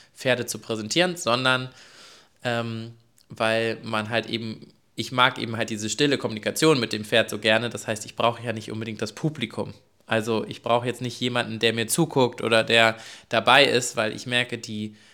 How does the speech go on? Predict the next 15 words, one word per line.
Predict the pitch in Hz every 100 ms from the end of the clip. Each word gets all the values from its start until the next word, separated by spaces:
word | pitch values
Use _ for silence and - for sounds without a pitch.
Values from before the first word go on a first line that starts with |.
| _
die | -
schönsten | 107 156 160 -
Momente | 120 117 139 147
mit | 113 107
einem | 110 107
Pferd | - 139 131
sind | 113
eigentlich | 110 110 107 -
die, | - 135 139 151 - - -
wo | 123
du | 127 120
ja | 117
in | 113 120 120
deiner | 117 120
Seifenblase | 113 127 147 127 120 117 113 117 120 113